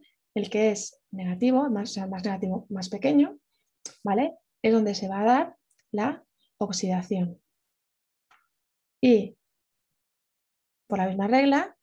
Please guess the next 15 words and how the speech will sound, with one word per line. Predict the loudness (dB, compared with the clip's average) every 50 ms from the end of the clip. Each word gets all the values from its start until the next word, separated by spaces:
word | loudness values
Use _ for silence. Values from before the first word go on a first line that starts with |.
| _ _ _ _ _ -20 -20 -18 _ -14
aquí | -14 -8 -4 -4 -2 -4 -4 -8 _ _ -12
lo | -10 -10
que | -8 -8
tendríamos | -8 -6 -2 0 0 2 2 0 -2 -4 -10 -18 _ _ _ _ _ _ _ _ _ _ _ _ _ -8 -4
es | -4 -2 -2
que | -2
tendremos | -4 -4 -4 -4 -2 -2 -2 -2 -4 -6 -14 _ -12
vocal | -8 -8 -6 -2 0 0 0 0 -2 -6 -10 _ _ _ _ _ _ _ _ _ _ _ _ _ _ _ _ _
y | 0 0 0
aquí | 0 0 -4 -4 -4 -6 _ _ _ _ _ _
tendremos, | -10 -8 -6 -6 -6 -6 -6 -8 -10 -12 -10 -10
encontraremos | -8 -8 -8 -8 -8 -8 -8 -8 -8 -8
el | -10 -10
ánodo, | -10 -10 -12 -12 -14 -18 _ _ _ _ _ _ _ _ _ _
¿vale? | -14 -10 -8 -8 -8 -10